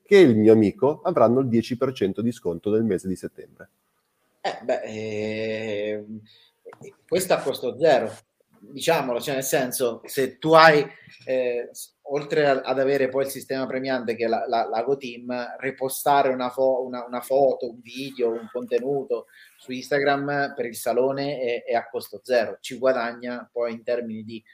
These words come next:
Speaker 2: nuovo cliente, scontistica.
Speaker 1: Certo.
Speaker 2: Poi è, è normale, non tutti, non tutti i saloni prediligono un certo tipo di, eh, di azione, magari altri ne prevedono altri, però questo qui era uno di quegli esempi più calzanti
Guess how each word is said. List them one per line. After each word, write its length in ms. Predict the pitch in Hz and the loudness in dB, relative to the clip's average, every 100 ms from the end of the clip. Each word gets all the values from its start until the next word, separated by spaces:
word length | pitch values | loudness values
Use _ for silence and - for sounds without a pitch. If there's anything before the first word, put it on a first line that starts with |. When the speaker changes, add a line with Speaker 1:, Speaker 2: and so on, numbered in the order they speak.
| _ | _
Speaker 2:
nuovo 220 | _ 107 110 | _ -20 -12
cliente, 640 | 135 131 131 127 120 127 | -2 2 2 -2 -4 -6
scontistica. 880 | 127 - 147 135 120 123 - 95 92 | -6 -6 -6 -6 -14 -12 2 4 6
Speaker 1:
Certo. 240 | - - - _ _ _ | 2 -6 -12 _ _ _
Speaker 2:
Poi 280 | 135 131 113 120 | -2 0 -2 -10
è, 160 | 120 | -16
è 80 | 135 | -12
normale, 640 | 131 120 131 143 123 120 123 | -8 -6 -2 0 2 0 -2
non 240 | 139 147 | -6 -6
tutti, 540 | 147 143 _ 135 131 | -8 -16 _ -6 -6
non 160 | 131 127 | -8 -10
tutti 260 | 135 131 117 | -10 -12 -4
i 20 | |
saloni 600 | 127 135 143 131 120 113 - | 0 2 2 0 -4 -10 -14
prediligono 520 | - 123 123 127 123 | -10 -8 -10 -8 -8
un 80 | 120 | -6
certo 320 | 123 123 123 | -6 -6 -8
tipo 280 | 120 123 123 | -12 -6 -6
di, 220 | 117 117 - _ _ _ | -8 -16 -18 _ _ _
eh, 180 | 117 110 | -10 -6
di 100 | 127 | -2
azione, 540 | 147 143 120 107 139 | -2 -2 -4 -2 -2
magari 320 | 123 123 131 | -2 0 2
altri 320 | 123 139 - - | 4 2 2 -12
ne 120 | 123 | -8
prevedono 400 | - 127 123 165 | -2 -2 -2 -4
altri, 280 | 117 117 - | -4 -6 -8
però 220 | - 110 | -4 -4
questo 280 | - 147 160 | -4 -4 -2
qui 160 | 156 135 | 0 2
era 180 | 135 | 4
uno 220 | 151 170 143 | 4 2 -2
di 120 | 135 | 0
quegli 260 | 143 135 | 2 4
esempi 540 | 151 147 151 139 - 135 | 2 0 0 -2 -8 -12
più 200 | - 131 | -10 -4
calzanti 840 | 151 151 147 151 131 123 135 151 | 0 0 0 0 0 -4 -12 -14